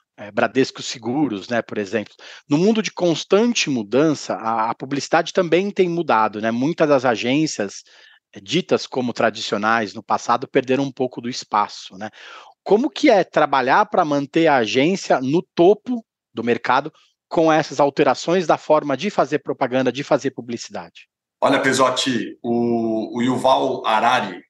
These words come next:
Speaker 2: aquele historiador israelense, ele diz que todo mundo devia estudar história na vida.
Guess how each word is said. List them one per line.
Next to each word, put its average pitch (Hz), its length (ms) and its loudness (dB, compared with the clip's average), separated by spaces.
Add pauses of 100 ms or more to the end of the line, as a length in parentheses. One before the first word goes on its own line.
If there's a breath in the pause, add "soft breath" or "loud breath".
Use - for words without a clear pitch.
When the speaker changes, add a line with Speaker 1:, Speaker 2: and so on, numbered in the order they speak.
(120)
Speaker 2:
aquele 110 200 -4
historiador 101 720 -4
israelense, 104 840 -6 (600)
ele 107 180 -2
diz 127 220 -4
que 139 140 -6
todo 175 420 2
mundo 147 480 -2 (380)
devia 127 240 0
estudar 120 340 2
história 127 480 0
na 123 120 0
vida. 95 280 -10